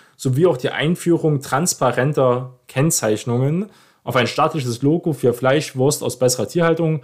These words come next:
das sogenannte Tierwohl-Label, konnte sich die Koalition aber eben nicht mehr einigen. Womöglich kommt sie dann erst in einer abgeänderten Form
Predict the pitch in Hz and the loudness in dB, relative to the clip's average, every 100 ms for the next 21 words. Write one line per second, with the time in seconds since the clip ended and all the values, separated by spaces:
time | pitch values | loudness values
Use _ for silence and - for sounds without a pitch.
0 | - _ - - 143 135 117 107 101 - | -12 _ -8 -2 0 0 0 0 -4 -4
1 | - 196 202 170 120 113 113 110 - - | 0 4 4 0 -4 2 4 2 -2 -8
2 | 110 113 135 165 180 185 - _ _ 143 | -2 0 2 2 0 -4 -14 _ _ 0
3 | 165 143 135 147 131 131 147 - 113 117 | 2 0 -2 0 0 2 -2 -2 -4 -4
4 | - 123 127 123 - - 127 156 - 131 | -4 -2 -2 -4 -10 -2 0 0 0 -2
5 | 107 135 165 170 156 156 135 127 120 127 | 0 0 0 0 -2 -2 -4 -4 -2 -2
6 | 131 123 - 113 - 113 104 - 107 110 | -2 -6 -6 -8 -8 -8 -10 -8 -6 -4
7 | - - 107 - - - 107 107 101 98 | -6 -10 -10 -10 -10 -8 -6 -6 -6 -10
8 | - 107 107 | -6 -4 -2